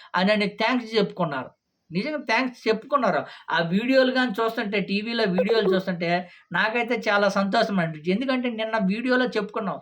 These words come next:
నిజంగా జగన్మోహన్ రెడ్డి గారికి సెల్యూట్ చేయాలా, థాంక్స్ చెప్పుకోవాలా. కిష్లంక ప్రజలు ఈరోజు ప్రశాంతంగా ఉన్నారంటే జగన్మోహన్ రెడ్డి గారి కారణమని. అయితే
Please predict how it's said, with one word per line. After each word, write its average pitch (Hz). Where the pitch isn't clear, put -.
నిజంగా 233
జగన్మోహన్ 220
రెడ్డి 208
గారికి 208
సెల్యూట్ 196
చేయాలా, 202
థాంక్స్ 202
చెప్పుకోవాలా. 202
కిష్లంక 208
ప్రజలు 202
ఈరోజు 202
ప్రశాంతంగా 202
ఉన్నారంటే 196
జగన్మోహన్ 196
రెడ్డి 185
గారి 185
కారణమని. 190
అయితే 196